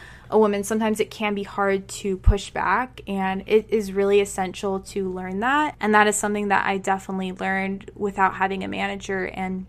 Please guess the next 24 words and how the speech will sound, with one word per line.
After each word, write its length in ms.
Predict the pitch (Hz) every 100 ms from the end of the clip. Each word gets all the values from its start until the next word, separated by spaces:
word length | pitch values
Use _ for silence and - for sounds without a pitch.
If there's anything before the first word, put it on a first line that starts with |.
| -
now 200 | 226 240
I 80 | 247
really 320 | 240 233 220
see 260 | - 226 220
how 240 | 208 196
he 200 | 196 202
helps 600 | - 185 208 - - - - - - -
and 160 | 208 202
how 280 | 196 196
he's 220 | 202 202 185
doing 240 | 196 202
a 80 | 233
good 180 | 262 247
job, 300 | 269 262 247
because 400 | 226 196 - -
he 480 | - - 233 233 226
is 640 | - 208 208 196 - - -
exhibiting 480 | 202 214 220 220
strengths 600 | 202 - 190 190 220 -
where 140 | 202 -
I 100 | 190
have 280 | 190 196 185
weaknesses. 840 | 180 - 240 - 277 277 254 -
And 680 | - 196 196 196 196 196